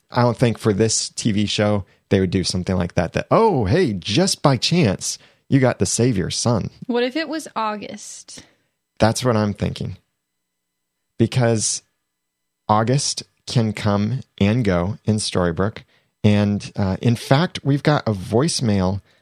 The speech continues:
Speaker 1: about this very thing that I'd like to play that, um,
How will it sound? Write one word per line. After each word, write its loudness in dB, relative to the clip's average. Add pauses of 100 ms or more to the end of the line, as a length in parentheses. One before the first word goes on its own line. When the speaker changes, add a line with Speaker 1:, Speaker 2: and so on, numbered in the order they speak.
(260)
Speaker 1:
about 4
this 0
very 2
thing 0 (480)
that 4
I'd 0
like 0
to -14
play 0
that, 0
um, -4